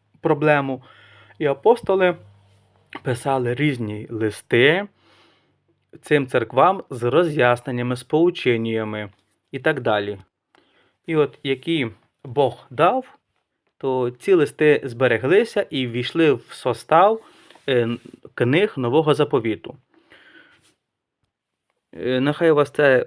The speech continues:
послання Іуди не смущає, це не той Іуда, який зрадив, е, Ісуса Христа, це інший апостол Іуда. Далі, ви бачите, ідуть послання. Послання к римлянам, послання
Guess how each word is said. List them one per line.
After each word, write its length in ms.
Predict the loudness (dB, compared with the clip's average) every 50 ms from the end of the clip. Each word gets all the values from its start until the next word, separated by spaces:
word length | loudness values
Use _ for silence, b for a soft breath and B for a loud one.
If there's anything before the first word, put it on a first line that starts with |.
| -2 _
послання 500 | -4 -4 0 2 2 2 2 2 0 -2
Іуди 400 | -2 -2 0 0 0 0 2 2
не 140 | 2 0 0
смущає, 580 | 0 -6 -8 -4 0 0 2 2 2 2 0
це 200 | -2 -2 -2 -2
не 120 | 0 -2 0
той 220 | 0 0 0 0
Іуда, 340 | 0 -2 0 0 2 2 2
який 520 | 2 2 0 0 -2 -2 -2 0 -2 -2
зрадив, 480 | -2 0 2 2 2 4 4 4 4 4
е, 340 | 0 0 2 2 2 2 0
Ісуса 440 | -2 -4 -4 -4 -6 -4 -2 -2
Христа, 440 | 0 0 0 0 0 -2 -2 -2 -2
це 520 | -2 0 0 0 2 2 2 2 0 0 -2
інший 320 | -2 -4 -4 -6 -6 -8
апостол 400 | -6 -2 -2 -4 -2 -2 -4 -4 -2
Іуда. 420 | -2 -4 -4 -4 -6 -8 -8 -10 -10 B B B B B B B B B B B B B B B
Далі, 540 | -2 2 4 4 4 4 4 2 2 0 -2 -6 _ _ _ _ _ _ _ _ _ _ _ _ _ _ _ _ -20 -4
ви 160 | 0 2 2
бачите, 480 | 4 4 2 2 0 -2 0 2 2 2
ідуть 340 | 2 0 -2 -4 -4 -2
послання. 640 | -2 -4 0 2 2 2 2 0 -4 -8 -12 -14 -14 _
Послання 440 | -8 -6 -4 -2 -2 -2 -2 -2 -2
к 120 | -2 2
римлянам, 500 | 2 2 4 4 2 2 2 0 -2 -2
послання 760 | -2 -6 -4 0 0 2 2 2 0 0 2 2 0 0